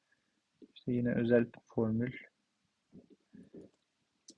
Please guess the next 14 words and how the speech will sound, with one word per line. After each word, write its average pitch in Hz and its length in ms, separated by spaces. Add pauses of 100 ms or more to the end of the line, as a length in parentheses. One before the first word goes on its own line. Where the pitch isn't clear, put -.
(760)
G 123 240
iki 131 460
büyükse 127 400
sıfırdan 120 600 (1120)
bu - 40
kez - 460 (120)
yeşil 123 260
olacak 107 400
dedik. - 360 (1600)
Evet, 117 140
şunların 120 380
ikisi 120 240
yeşil 120 220
oldu. 131 360